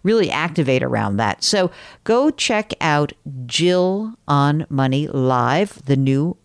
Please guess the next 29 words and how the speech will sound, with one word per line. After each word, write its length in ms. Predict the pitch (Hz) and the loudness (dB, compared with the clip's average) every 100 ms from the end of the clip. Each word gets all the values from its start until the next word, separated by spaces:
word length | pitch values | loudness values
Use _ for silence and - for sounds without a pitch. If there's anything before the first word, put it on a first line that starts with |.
| 135 | -10
webinar 800 | 120 139 131 135 131 131 170 180 | -2 0 2 0 2 2 0 -2
membership 640 | 147 190 262 330 320 - - | 0 0 2 0 0 0 -4
series. 640 | - 151 123 127 170 196 - - _ _ | -2 0 2 2 2 -2 -6 -18 _ _
Check 240 | - 190 | -6 -2
it 80 | 269 | 0
out. 180 | 277 - - | 0 -4 -8
It's 140 | 151 | -2
all 160 | 180 180 | 0 2
on 100 | 175 | 2
our 120 | 160 | 0
website. 420 | 135 - - - - - | 0 -2 -6 -6 -6 -4
Okay, 400 | 208 - - - | -2 -2 -2 -6
right 400 | 131 175 247 220 | -2 0 0 0
now, 300 | 208 135 117 | 0 0 0
let's 420 | 135 185 226 - | 0 0 -2 -4
talk 300 | - 175 170 | -2 -2 -2
to 200 | - 160 | 0 2
Marta, 600 | 160 220 277 277 185 208 | 2 2 0 0 0 2
who's 160 | 220 208 | 2 2
on 160 | 233 | 2
the 80 | 302 | 2
line 340 | 226 156 160 | 2 2 0
from 380 | 180 - 135 147 | -2 -2 -2 -2
Texas. 600 | - - 147 - - 139 | -4 -6 -6 -4 -4 -2
Hello, 540 | 208 214 208 247 349 359 | 0 2 4 4 4 2
Marta. 420 | 277 269 - 269 | 2 2 0 0
What's 220 | 233 240 | 0 -2
going 320 | - 226 226 | 0 2 2
on? 440 | 226 226 190 190 | 2 2 2 0